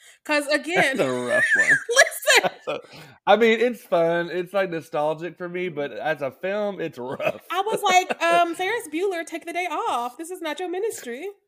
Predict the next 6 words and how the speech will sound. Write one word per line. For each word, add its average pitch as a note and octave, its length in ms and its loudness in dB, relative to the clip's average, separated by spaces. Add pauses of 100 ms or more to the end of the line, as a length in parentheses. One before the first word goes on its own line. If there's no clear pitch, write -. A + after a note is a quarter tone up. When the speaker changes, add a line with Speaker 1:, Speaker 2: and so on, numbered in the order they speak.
(500)
Speaker 2:
<laughs> F3+ 1160 -2 (1700)
Truly. B2 840 -10 (880)
Uh, D3 460 2
yeah, D3+ 320 0
I F3 140 2
w-, D4 180 2